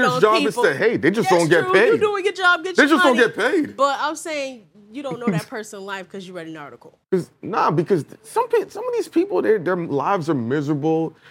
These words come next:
Speaker 1: They're envious. They wanna
Speaker 2: They
Speaker 1: be in
Speaker 2: need
Speaker 1: that
Speaker 2: it.
Speaker 1: position. They see someone.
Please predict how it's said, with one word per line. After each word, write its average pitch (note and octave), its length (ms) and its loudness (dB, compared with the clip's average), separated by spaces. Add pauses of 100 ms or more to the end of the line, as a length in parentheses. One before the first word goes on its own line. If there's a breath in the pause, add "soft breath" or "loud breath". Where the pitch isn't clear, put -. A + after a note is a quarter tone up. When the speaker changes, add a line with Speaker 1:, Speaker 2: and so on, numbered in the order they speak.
(140)
Speaker 1:
They're B2+ 260 2
envious. D3 520 2
They B2+ 140 0
wanna C3 320 2
Speaker 2:
They B2+ 60 0
Speaker 1:
be D3+ 140 2
in D3 80 2
Speaker 2:
need D3 60 6
Speaker 1:
that C#3+ 100 2
Speaker 2:
it. - 40 -10
Speaker 1:
position. C#3+ 600 0 (240 loud breath)
They D3 140 6
see F3 280 -4
someone. E3 480 0